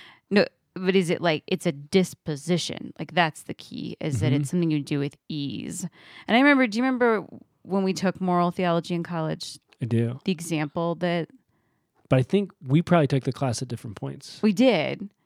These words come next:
Speaker 2: I don't think we took it together.
Speaker 1: No, but we had it from the same professor.
Speaker 2: That's correct. And he'd always give an example that really helped people understand.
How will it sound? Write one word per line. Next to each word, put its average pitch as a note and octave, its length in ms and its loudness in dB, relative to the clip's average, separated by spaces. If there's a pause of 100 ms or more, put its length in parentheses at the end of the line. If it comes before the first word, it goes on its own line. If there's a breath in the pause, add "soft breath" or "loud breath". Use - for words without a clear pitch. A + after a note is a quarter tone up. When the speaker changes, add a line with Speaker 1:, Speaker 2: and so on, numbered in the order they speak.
(240)
Speaker 2:
I B2+ 80 -4
don't B2+ 80 0
think B2 160 -4
we B2 60 0
took A#2 200 -2
it A#2+ 80 -6
together. A#2 460 -6
Speaker 1:
No, A3+ 180 2
but F#3 120 0
we F#3 100 2
had G3 140 0
it F3 40 -6
from E3+ 100 -4
the D#3 60 -6
same D#3 160 -10
professor. D#3+ 640 -12
Speaker 2:
That's C#3+ 180 2
correct. C#3+ 340 0
And E3 120 2
he'd F#3 160 8
always F#3 200 10
give C#3+ 120 6
an C#3 80 2
example C#3+ 420 2
that C3+ 220 -2
really D3+ 320 6
helped B2+ 320 -2
people C#3 260 0
understand. A#2+ 920 -4